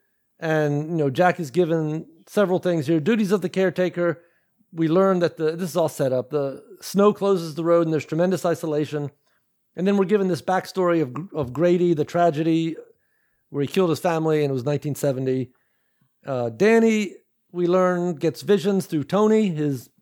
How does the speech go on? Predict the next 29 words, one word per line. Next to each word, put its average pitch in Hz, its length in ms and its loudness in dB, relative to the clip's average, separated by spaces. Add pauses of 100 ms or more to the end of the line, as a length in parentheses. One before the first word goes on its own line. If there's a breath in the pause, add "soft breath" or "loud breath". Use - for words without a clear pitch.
(100)
little 175 240 0
boy 170 220 2
that 165 100 0
lives 165 180 2
in 160 80 2
his 131 140 0
mouth. 175 380 0 (480)
And 143 120 -6
Dan-, 240 280 0
Tony 269 240 0
doesn't 208 260 0
wanna 196 220 0
go 160 120 2
to 135 100 -2
the 127 80 -6
Overlook. 120 520 -4 (680)
Uh, 123 300 -4
Jack 196 260 0
is 165 100 -8
an 190 100 0
alcoholic, 185 520 0
but 160 100 -6
has 135 120 -6
been 139 120 -4
sober 196 340 2
a 143 60 2
whole 180 180 2
five 180 280 2
months. - 440 -8